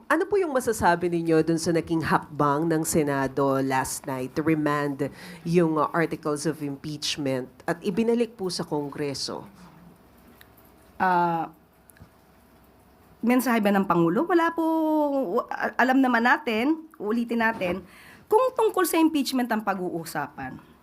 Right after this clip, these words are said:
Speaker 2: ah, ang Pangulo po kasi, kung tutusin nyo, ngayong umaga, ang dami niyang pinuntahan. So, kung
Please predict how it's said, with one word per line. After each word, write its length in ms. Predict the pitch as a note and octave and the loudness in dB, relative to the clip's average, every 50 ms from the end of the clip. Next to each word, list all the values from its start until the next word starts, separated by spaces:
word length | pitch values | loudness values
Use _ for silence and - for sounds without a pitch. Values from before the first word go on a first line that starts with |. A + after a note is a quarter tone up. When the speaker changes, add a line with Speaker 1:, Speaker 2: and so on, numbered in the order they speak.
| - - _ - - - - - - - - - - - _ | -20 -20 _ -20 -20 -20 -20 -20 -20 -20 -20 -20 -20 -4 _
Speaker 2:
ah, 560 | - A3+ A3 G#3+ G#3 G#3 G3 G3 F#3+ F#3 F#3 - - | 4 4 6 6 4 4 4 2 2 0 -2 0 2
ang 160 | C4 D4+ D#4 | 4 4 4
Pangulo 480 | D#4 D#4 D#4+ D#4 D4 C#4+ C#4+ C4+ C4+ C4+ | 4 4 4 4 4 4 4 2 2 0
po 160 | C4+ C4 A#3 | 0 -2 -2
kasi, 560 | G#3+ G#3 G#3 - - F3 D#3+ D3+ D3+ D#3 D#3+ | -2 -2 -4 -4 -4 -4 -4 -4 -6 -8 -8
kung 160 | - A3+ A3 A3+ | -6 -6 -4 -2
tutusin 480 | A3+ A3+ A#3 A3 G#3 - A#3 G#3+ G3 | -2 -2 -2 -4 -2 -2 -2 -2 -2
nyo, 240 | F#3+ F3 E3+ E3 F#3+ | 0 0 0 0 0
ngayong 240 | G3+ G#3 A#3+ A#3 - | 0 2 2 2 2
umaga, 400 | A#3 G#3+ F#3+ F#3 F#3 F3 F3 E3 | 2 2 2 2 2 0 0 0
ang 80 | F3+ | 2
dami 240 | G#3 G3 F#3 G3 G3 | 2 2 2 2 0
niyang 80 | F#3+ F3+ | -2 -2
pinuntahan. 480 | F3+ F3+ F3 E3 D#3 C#3+ C3+ C3 C#3+ - - _ _ _ _ _ _ _ - - - - - - - | 0 0 0 0 -2 -4 -6 -8 -10 -14 -18 _ _ _ _ _ _ _ -20 -20 -20 -20 -20 -20 -16
So, 400 | - - - D#4+ C#4 C4 A#3+ B3 - | -8 -2 2 4 4 4 2 0 0
kung 300 | F4 G4+ A4+ A#4 A#4+ | 2 4 4 4 2